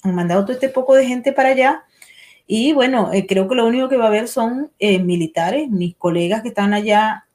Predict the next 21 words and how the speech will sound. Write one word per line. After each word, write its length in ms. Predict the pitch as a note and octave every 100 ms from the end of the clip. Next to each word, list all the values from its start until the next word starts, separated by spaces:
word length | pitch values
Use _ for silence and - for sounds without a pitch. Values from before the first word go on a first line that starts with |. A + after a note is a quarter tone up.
| -
en 120 | F#3+
Washington 640 | F3 F3 F#3 C#4 E4 F#4+ F#4 _ _ _ _ _ _ _ _
me 140 | F3 F3+
dicen 360 | E3+ A3 A3+
que 340 | A3 G#3 - G#3+
está 220 | G3+ F3+
cerrado, 580 | G3 G3+ A3+ A3 A#3+ B3
construyeron 680 | G3 F3+ F3+ F3+ F3+ F#3
una, 480 | F#3+ G3 G3+ G3+ G3
unas 340 | F#3+ G3 G#3 G3+
cercas, 600 | A#3 F#3+ F#3+ B3+ - _ _ _ - - _
eh, 500 | F#3+ F3+ F3 E3 D#3+ -
con, 640 | F3+ F3 E3 D#3+ D3+ D#3
con 220 | - E3+
electricidad, 1040 | E3 E3+ - F#3+ F#3+ A#3 A#3 A#3 A3 A3 F#3+
es 160 | F#3
como 220 | - G#3+
si 140 | G3+ G3
estuvieran 360 | - E3+ F3+
esperando 640 | G#3 G3+ G#3 G3+ G#3 G#3+ A3+
algo. 460 | G3+ G3 G#3 C#4